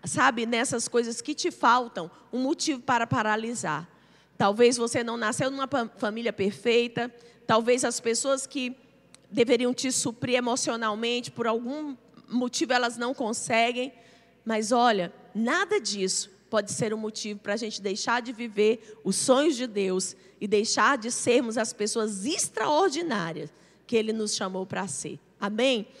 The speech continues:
Eu queria chamar o Ministério de Louvor, queria que pra gente adorar com uma última canção. E enquanto você adora,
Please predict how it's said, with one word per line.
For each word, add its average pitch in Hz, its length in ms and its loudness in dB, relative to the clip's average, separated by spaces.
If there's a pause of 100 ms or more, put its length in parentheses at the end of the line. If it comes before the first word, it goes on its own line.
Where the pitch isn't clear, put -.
(140)
Eu 233 140 6
queria 262 180 2
chamar 262 300 2
o 262 40 0
Ministério 254 460 -2
de 254 120 -4
Louvor, 240 520 0 (260)
queria 240 220 2
que - 80 -12
pra 247 140 0
gente 247 240 -2
adorar 240 720 4 (200)
com 240 80 -4
uma 247 140 2
última 311 380 2
canção. 285 760 0 (1120)
E 240 100 2
enquanto 254 340 2
você 294 260 0
adora, 220 580 0